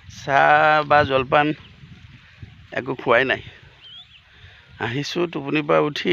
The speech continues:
মানে উঠোতে দেৰি হৈছে, শুৱতেও দেৰি হৈছে। এটা এক্সিডেণ্ট কেছ তাত, মানে ঘৰৰ ওচৰতে হৈছিলে। মানুহখিনি, মানে তিনিজন মানুহৰ অৱস্থা বেয়া, মেডিকেলত পঠাই দিলোঁ। সেনেকৈ মানে অলপ দেৰি হ'ল শুৱতে,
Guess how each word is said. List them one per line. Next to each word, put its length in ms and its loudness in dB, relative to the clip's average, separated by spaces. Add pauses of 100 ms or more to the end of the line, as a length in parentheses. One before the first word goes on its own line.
মানে 200 -2
উঠোতে 300 -4
দেৰি 240 -4
হৈছে, 340 -6
শুৱতেও 460 -6
দেৰি 240 -2
হৈছে। 280 -4 (680)
এটা 180 0
এক্সিডেণ্ট 380 -2
কেছ 160 -4 (280)
তাত, 240 0
মানে 220 -4
ঘৰৰ 280 0
ওচৰতে 400 -4
হৈছিলে। 340 -8 (1040)
মানুহখিনি, 480 2 (120)
মানে 220 -2
তিনিজন 380 -4
মানুহৰ 240 -2
অৱস্থা 280 -4
বেয়া, 300 2 (1800)
মেডিকেলত 500 -8
পঠাই 360 -6
দিলোঁ। 240 -14 (560)
সেনেকৈ 340 -8
মানে 200 -4
অলপ 200 -2
দেৰি 200 0
হ'ল 200 0
শুৱতে, 340 -4